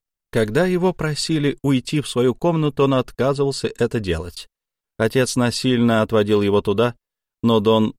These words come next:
выскальзывал обратно, стоило тому удалиться. На родительские меры воздействия Дон реагировал криком, бранью, хлопаньем дверьми и порчей имущества, включая собственные вещи.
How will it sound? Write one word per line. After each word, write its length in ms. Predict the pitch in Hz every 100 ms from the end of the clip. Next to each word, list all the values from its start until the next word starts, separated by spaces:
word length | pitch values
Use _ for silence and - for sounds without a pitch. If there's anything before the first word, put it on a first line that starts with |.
| -
выскальзывал 720 | 104 - - 85 78 85 90
обратно, 560 | 95 98 123 147 - 143
стоило 420 | - 123 120 120
тому 280 | 120 117 113
удалиться. 500 | 107 98 87 - - _ _ _ _ _ -
На 120 | 113
родительские 640 | 131 135 175 156 - -
меры 240 | 139 156 143
воздействия 640 | 135 120 160 165 - 135
Дон 220 | 131 151
реагировал 600 | 139 135 127 139 131 123
криком, 500 | - 110 123 - 117
бранью, 460 | 104 110 117 117 117 _ _ -
хлопаньем 680 | 101 117 - 107 104 104 87
дверьми 600 | 90 98 92 98 147 - _ _ -
и 140 | 156
порчей 600 | - - 127 151 - 135 -
имущества, 800 | 117 107 120 - - - 58 - _ _ -
включая 540 | 135 165 - 135 143
собственные 680 | - 104 101 - 110 113 104
вещи. 440 | 78 65 - -